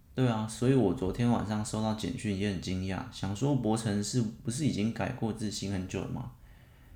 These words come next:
大概从这学期开始就整个人变得不一样了。唉，只维持了半学期吗？吴敏如将两人的便当一起放进微波炉。就在两人谈话的同时，教室外的走廊传来一阵吵闹声，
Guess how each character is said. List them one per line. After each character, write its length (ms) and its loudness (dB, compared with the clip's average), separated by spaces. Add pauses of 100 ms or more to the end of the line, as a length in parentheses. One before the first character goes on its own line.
(240)
大 140 0
概 340 4
从 240 -2
这 100 0
学 200 0
期 160 -4
开 240 -2
始 160 -6
就 240 -2
整 180 -8
个 80 -4
人 200 -2
变 180 -2
得 80 -2
不 160 -2
一 100 -2
样 160 -4
了。 140 -6 (1800)
唉， 240 -6 (140)
只 120 -4
维 160 4
持 200 0
了 80 2
半 180 2
学 160 -2
期 220 -4
吗？ 220 -6 (560)
吴 120 2
敏 160 8
如 120 4
将 200 -2
两 180 0
人 100 -2
的 60 -2
便 220 -2
当 240 -6
一 20 -6
起 220 -4
放 220 -2
进 200 -2
微 100 0
波 260 -6
炉。 160 -8 (920)
就 100 -8
在 140 0
两 220 6
人 120 4
谈 220 0
话 160 4
的 60 4
同 280 -2
时， 300 -6
教 200 4
室 180 6
外 180 6
的 80 4
走 240 0
廊 260 -6
传 220 -6
来 100 0
一 80 2
阵 280 2
吵 260 -4
闹 240 0
声， 340 -6